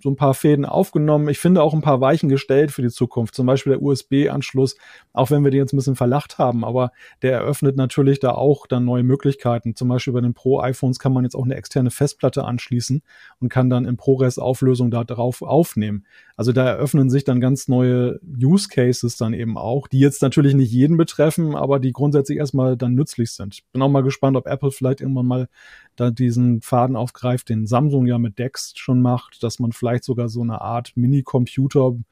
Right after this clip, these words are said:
äh, also wenn man einen externen Bildschirm macht, dann eben aus dem Smartphone macht. All solche Sachen.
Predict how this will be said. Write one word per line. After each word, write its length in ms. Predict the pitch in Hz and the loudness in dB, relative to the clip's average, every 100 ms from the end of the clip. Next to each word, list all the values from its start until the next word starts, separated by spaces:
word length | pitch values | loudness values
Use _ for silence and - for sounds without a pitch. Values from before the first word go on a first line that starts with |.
| _ _ _ _ | _ _ _ _
äh, 80 | 139 | -4
also 260 | 123 120 113 | -2 -2 -2
wenn 80 | |
man 120 | 123 123 | 0 -2
einen 60 | |
externen 360 | 120 - 131 113 | -6 0 2 4
Bildschirm 380 | 123 - 127 123 | 2 2 2 2
macht, 320 | 127 - 123 | 0 -2 -4
dann 120 | 117 | -2
eben 200 | 113 120 | -2 -6
aus 140 | 127 | -6
dem 120 | - 123 | -4 -2
Smartphone 560 | - 113 127 - 110 | 0 2 0 0 0
macht. 240 | 107 104 - | -2 -2 0
All 160 | 127 | 2
solche 220 | 143 143 | 4 4
Sachen. 300 | 135 160 123 | 4 2 0